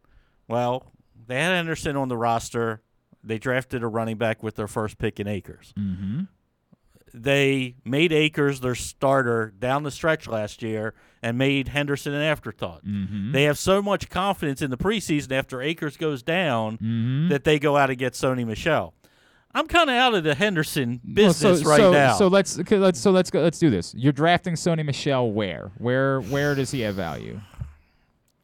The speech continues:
Speaker 1: Middle rounds, eighth, ninth.
Speaker 2: Okay.
Speaker 1: He's my, he's no better than my R B three. I mean, at desperation, like, if I go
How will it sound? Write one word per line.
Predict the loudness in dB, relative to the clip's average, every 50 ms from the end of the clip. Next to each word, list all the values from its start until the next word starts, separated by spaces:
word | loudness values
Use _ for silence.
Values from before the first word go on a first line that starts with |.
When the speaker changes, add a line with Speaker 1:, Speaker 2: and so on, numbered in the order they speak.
| _ _ _ _ -10
Speaker 1:
Middle | -6 -4 -4 -4 -4 -6
rounds, | -8 -10 -14 -14 -16 -16 -16 -18 -18 -14 -10
eighth, | -8 -6 -6 -8 -10 -12 -12 -10
ninth. | -8 -8 -6 -8 -8 -10 -12 -14 _ _ _ _ _ _
Speaker 2:
Okay. | _ -10 -6 -4 -2 -2
Speaker 1:
He's | -4 -4 -2
my, | 0 0 2 0 0 -4 -10 -20 _
he's | -10 -8 -6 -6 -6 -8 -12
no | -12 -12 -4 2 4 8 8 8 6
better | 6 4 2 4 4 4 4 4 4 4 2 0 -2 -4 _ _ _ _ _ _ _ _
than | 0 0 2 2
my | 2 2 2 2 0
R | 2 4 4 4 4
B | 4 2 0 0 0 -2
three. | -4 -4 -4 -2 0 0 0 0 0 -2 -4 -8 -12 -18 _ _ _ _ _ _ _ _ _ -4
I | -2 -2
mean, | 0 0 -2 -4 -4
at | -2 2 2 2 2 0 _ _ _ _ _ _ _ _ -4 0
desperation, | 2 2 2 2 -2 -4 -2 -2 0 -2 -2 -4 -6 -8 -8 -6 -4
like, | -4 -4 -4 -4
if | -6 -4
I | -4 -4
go | -2 0 2 2 2 0